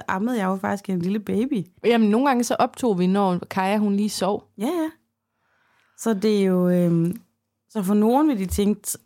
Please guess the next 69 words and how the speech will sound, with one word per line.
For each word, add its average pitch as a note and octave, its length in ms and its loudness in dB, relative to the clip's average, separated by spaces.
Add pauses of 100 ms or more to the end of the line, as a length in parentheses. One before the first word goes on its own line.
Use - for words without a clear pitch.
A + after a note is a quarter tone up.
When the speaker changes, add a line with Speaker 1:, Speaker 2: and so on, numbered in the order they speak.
Speaker 1:
t-, - 460 -14
nærmest G#3+ 420 -2
tre A3 300 -2
år, G#3 260 2
hundrede G#3 280 2
episoder, F#3 520 -2
hvor E3 100 -4
fanden F#3+ 300 0
har G3+ 80 2
I F3+ 60 2
ikke G3+ 200 -2
lavet, E3+ 340 0
øh, E3+ 280 -4 (840)
tre G#3 300 -4
hundrede? F#3+ 360 2 (920)
Men... G3 240 2 (260)
Øh, - 60 -4 (1120)
podden A#3+ 220 0
har G#3+ 100 2
jo F#3 40 0
fulgt G#3 360 -2
vores G#3+ 340 0
liv A3 380 0
og F3 260 2
vores F3 220 0
arbejde F#3 840 0
og E3+ 100 -2
vores, E3+ 300 -2
altså, F3+ 240 -4
så F#3 200 -2
vi F#3+ 160 -2
har, F#3+ 240 -2
i G3 80 -2
starten G#3 340 -2
optog G#3 320 -2
vi F3+ 40 2
jo F3+ 60 2
næsten F3 200 0
bare, F#3 140 0
når F#3+ 80 2
vi E3+ 100 0
lige F3 180 2
kunne, G3 380 0
og G3 80 2
når D3+ 80 2
vi D#3 80 0
havde D#3+ 140 2
mulighed E3+ 420 2
for D#3 320 -2
udstyr, F3+ 500 -2
der D3+ 80 -4
virkede, D3+ 880 -4
og F2+ 100 -2
Speaker 2:
Jeg F#3+ 100 0
tror, E3 200 2
det G#3 100 -2
Speaker 1:
låne F3+ 80 -4
Speaker 2:
første A3 120 2
Speaker 1:
studie. F#3+ 200 0
Speaker 2:
halve F#3 240 2
år, F3+ 140 2
der E3+ 120 0
lavede E3+ 220 0
vi D#3 60 -8
ti F3 280 -4
episoder F3 460 -2
eller D#3+ 140 -2
sådan E3 140 -2
noget. D#3+ 180 -4